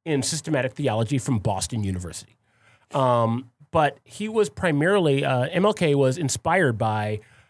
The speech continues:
uh, the nonviolent movements and civil disobedience of Henry David Thoreau. And we should do an episode of Henry David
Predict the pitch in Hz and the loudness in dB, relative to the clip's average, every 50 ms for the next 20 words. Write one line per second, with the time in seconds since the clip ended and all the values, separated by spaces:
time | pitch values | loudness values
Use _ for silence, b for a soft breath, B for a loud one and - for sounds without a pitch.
0 | b b - 143 135 127 123 123 120 123 139 151 139 135 127 123 135 135 131 127 | b b -4 -2 0 2 2 2 0 0 -2 -2 -2 0 2 4 4 4 4 2
1 | 120 131 127 127 131 131 123 123 117 123 120 117 123 120 - - - - 131 113 | 2 2 2 2 2 2 2 2 2 2 0 0 0 -2 -6 -6 -4 -2 -2 -2
2 | - - 160 131 135 127 135 120 - 123 113 120 113 117 117 110 - - - 127 | 0 -2 -2 -2 -2 -2 -2 -2 -2 -2 -4 -4 -4 -4 -6 -6 -8 -8 -10 -10
3 | 117 110 - - _ _ - - 147 151 143 131 127 117 110 123 120 110 110 95 | -10 -10 -12 -18 _ _ -8 -4 -2 0 0 0 -2 -2 -2 -2 -4 -4 -4 -6
4 | - 107 95 101 110 139 180 233 302 359 - _ _ _ _ _ _ _ _ _ | -8 -8 -6 -4 -2 -2 -2 -4 -6 -8 -10 _ _ _ _ _ _ _ _ _
5 | _ _ _ _ _ _ _ _ _ _ 160 151 143 165 185 214 - 392 427 415 | _ _ _ _ _ _ _ _ _ _ -6 -6 -4 -4 -4 -4 -2 0 2 4
6 | 370 214 185 - - 127 117 117 120 - _ _ - 117 104 104 123 113 101 98 | 4 4 2 0 0 0 0 -2 -4 -8 _ _ -8 -4 -2 -2 -2 -2 -2 -4
7 | 95 101 95 92 90 90 | -6 -6 -8 -10 -10 -14